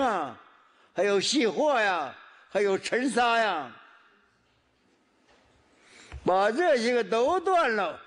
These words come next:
才能住到无畏城，一切无所畏惧。这是佛，成佛了。这菩萨是这样来修行，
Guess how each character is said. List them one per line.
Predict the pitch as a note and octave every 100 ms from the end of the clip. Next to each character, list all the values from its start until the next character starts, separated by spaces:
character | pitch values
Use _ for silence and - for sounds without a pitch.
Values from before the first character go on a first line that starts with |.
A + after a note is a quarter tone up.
| -
才 | - - A#3 A#3+
能 | A#3 C4
住 | C4 B3+
到 | G#3+
无 | G3 F#3 G#3+ A3+
畏 | G#3+
城， | F3 - G3+ F3+ B2 - - _
一 | C3 F3+ G#3+
切 | - A3+
无 | F3+ E3+ F3 D3
所 | D3+ C#3+
畏 | D#3+ F#3+ E3
惧。 | G3+ F#3+ C#3+ - - - _ _ _ _ - _ _ _ _ - _ - - - - _ _ - _ _ _ _ - - -
这 | C3
是 | B2+
佛， | G#2 B2 D3+ F3 - - - _ _ _ _ _ _ -
成 | - F3 E3+
佛 | D#3+ F#3+
了。 | G3+ - - - - _ _ _ _ _ _ _ _ _ _ _ _ _ _ _ _ _ - - - - - - - - -
这 | -
菩 | G#2 - D3 G3 A3
萨 | G3+ F3+ D#3+
是 | D3+ D3+
这 | B3+ D#4
样 | C4+ G3
来 | F#3+
修 | D3+ F3+ F#3
行， | D#3+ F3 F3+